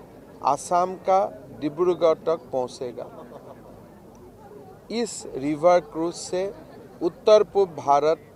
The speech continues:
एक बहुत बड़ा पर्यटन मानचित्र में शामिल हो पाएगा। मैं प्रधानमंत्री जी को बहुत बहुत धन्यवाद देता हूँ।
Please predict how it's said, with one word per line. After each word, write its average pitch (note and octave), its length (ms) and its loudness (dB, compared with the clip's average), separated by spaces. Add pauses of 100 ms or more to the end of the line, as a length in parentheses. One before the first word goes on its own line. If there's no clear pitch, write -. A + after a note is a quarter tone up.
(440)
एक D#3+ 280 -4
बहुत A3 320 0
बड़ा E3 340 6
पर्यटन D#3+ 680 0
मानचित्र C#3+ 760 -4
में F#3 180 -6
शामिल C#3 460 -4
हो B2 160 -4
पाएगा। A2+ 480 -8 (540)
मैं D3 260 -2
प्रधानमंत्री D#3 720 -2
जी D3+ 160 -10
को F#3 240 -6
बहुत D3 400 -6
बहुत D3+ 340 -6
धन्यवाद B2+ 580 -4
देता A2+ 340 -10
हूँ। A2+ 200 -14